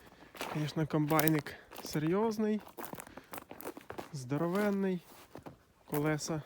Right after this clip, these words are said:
дивіться, які здорові задні. Ну, звісно, роторний, мабуть, чи ні. Я не знаю, не розбираюсь. Що воно, до чого там. Ну,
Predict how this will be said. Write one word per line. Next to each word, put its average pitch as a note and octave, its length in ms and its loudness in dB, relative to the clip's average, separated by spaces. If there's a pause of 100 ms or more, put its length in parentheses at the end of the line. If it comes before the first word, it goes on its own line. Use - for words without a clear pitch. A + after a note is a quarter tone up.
(140)
дивіться, D3+ 200 -4
які C#3+ 160 -6
здорові C#3+ 440 -2
задні. B2+ 520 -2 (4000)
Ну, C3 280 -6
звісно, E3 440 -4 (500)
роторний, G#3 720 0 (320)
мабуть, D#3 240 -6
чи - 160 -8
ні. D#3 240 -4 (760)
Я - 220 -12
не D#2+ 140 -4
знаю, E3+ 360 0
не C#3 180 -2
розбираюсь. B2+ 760 -4 (1700)
Що - 140 -8
воно, D#3 380 -2
до C#3+ 140 -4
чого G3+ 380 -4
там. F3+ 380 -2
Ну, G#3 180 4